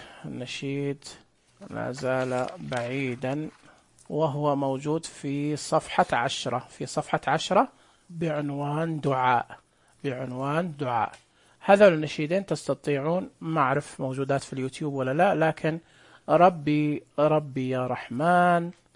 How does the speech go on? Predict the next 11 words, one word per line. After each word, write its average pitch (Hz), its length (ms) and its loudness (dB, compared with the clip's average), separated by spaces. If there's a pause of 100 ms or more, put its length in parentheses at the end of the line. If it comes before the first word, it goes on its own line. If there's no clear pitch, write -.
(260)
املأ 135 480 -4
قلبي 127 460 0
بالإيمان، 156 1000 0 (640)
احفظ 156 680 0
أمي 151 720 0
وأبي 113 480 -6
الغالي، 147 840 2
واحفظ 139 600 -6
لي 127 160 -2
كل 170 380 -4
الإخوان. 139 800 -2